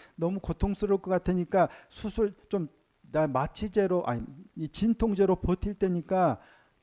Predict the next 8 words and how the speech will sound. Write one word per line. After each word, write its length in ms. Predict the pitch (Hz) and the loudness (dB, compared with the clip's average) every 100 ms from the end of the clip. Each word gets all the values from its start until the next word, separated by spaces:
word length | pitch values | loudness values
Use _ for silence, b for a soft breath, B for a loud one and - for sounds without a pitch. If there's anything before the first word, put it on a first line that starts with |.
| - - | -20 -16
수술 400 | - 196 214 160 | -12 -6 -4 -2
미뤄달라고, 760 | 131 151 202 180 160 151 123 | 0 2 2 2 0 -2 -2
미뤄달라고 840 | 123 147 196 170 151 135 110 101 - _ _ _ _ _ | -2 0 2 2 0 -2 -4 -12 -18 _ _ _ _ _
한다면 720 | - 185 180 175 180 151 101 - b b b b b | -8 -2 0 0 0 0 -4 -10 b b b b b
좋은 380 | - 190 220 208 | 2 4 4 4
거예요, 220 | 196 175 | 2 2
나쁜 300 | 139 - 156 | -2 -6 -6
거예요? 280 | 151 185 | -4 -6